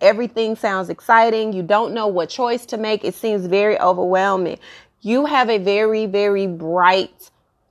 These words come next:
bright future ahead. There's a lot of different things that are falling into place for you that you have been working very hard to see manifest, and your season is approaching. It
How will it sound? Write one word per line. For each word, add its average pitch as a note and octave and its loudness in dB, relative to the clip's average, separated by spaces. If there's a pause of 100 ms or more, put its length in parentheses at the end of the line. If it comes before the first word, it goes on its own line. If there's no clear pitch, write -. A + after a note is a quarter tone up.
(180)
bright F#3 2 (200)
future - -8 (140)
ahead. F3 -2
There's F3+ 2
a F#3+ 4
lot F#3 6
of A#3 -2
different G#3 -4
things F#3+ -6
that F3 -2
are F#3 -4
falling F3 -4
into E3+ -8
place E3+ -4
for - -10
you E3 -2
that D#3+ -8
you G#3 0
have E3+ 0
been E3 -2
working E3 0
very E3+ 0
hard F#3 4
to F3+ -14
see F3+ -8
manifest, F#3 -4
and F#3 -4
your F3+ 2
season G3 -2
is E3+ -2
approaching. A3+ -2 (520)
It G#3+ 6